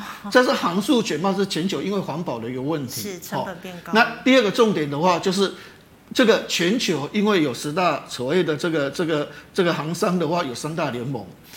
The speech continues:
Speaker 2: 这三大联盟以前市占率只有三十八，现在是八十趴。
Speaker 1: 嗯。
Speaker 2: 所以原则上的话，它对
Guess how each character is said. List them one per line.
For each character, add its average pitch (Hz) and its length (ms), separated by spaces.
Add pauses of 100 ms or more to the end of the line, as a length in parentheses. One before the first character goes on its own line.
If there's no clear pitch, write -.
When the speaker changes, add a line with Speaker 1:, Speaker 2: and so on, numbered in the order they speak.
(180)
Speaker 2:
这 247 100
三 285 180
大 247 120
联 202 120
盟 202 160
以 139 40
前 147 140
市 185 200
占 185 120
率 180 80
只 175 100
有 143 80
三 147 180
十 139 100
八， 135 240
现 196 200
在 202 100
是 170 100
八 160 220
十 139 160
趴。 135 260 (100)
Speaker 1:
嗯。 269 280
Speaker 2:
所 247 160
以 220 40 (120)
原 190 180
则 185 160
上 196 260
的 156 80
话， 185 160
它 185 140
对 185 320